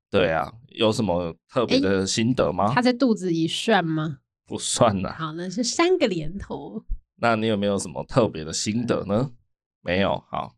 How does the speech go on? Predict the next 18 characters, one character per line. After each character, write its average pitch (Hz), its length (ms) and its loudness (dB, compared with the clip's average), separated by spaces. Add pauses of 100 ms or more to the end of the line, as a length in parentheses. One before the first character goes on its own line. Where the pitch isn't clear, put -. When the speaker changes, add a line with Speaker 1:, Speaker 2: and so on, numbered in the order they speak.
Speaker 1:
谢 - 120 -8
谢 - 140 -2
大 - 140 0
家。 - 180 -6 (640)
Speaker 2:
<laughs> - 640 -6
有 196 140 4
啦， 190 240 0
就 262 100 0
是 349 140 6
你 202 120 4
的 190 220 0
人 196 260 0
生 262 220 2
就 269 100 2
是 269 120 4
完 185 200 2
全 185 240 0
是 196 300 0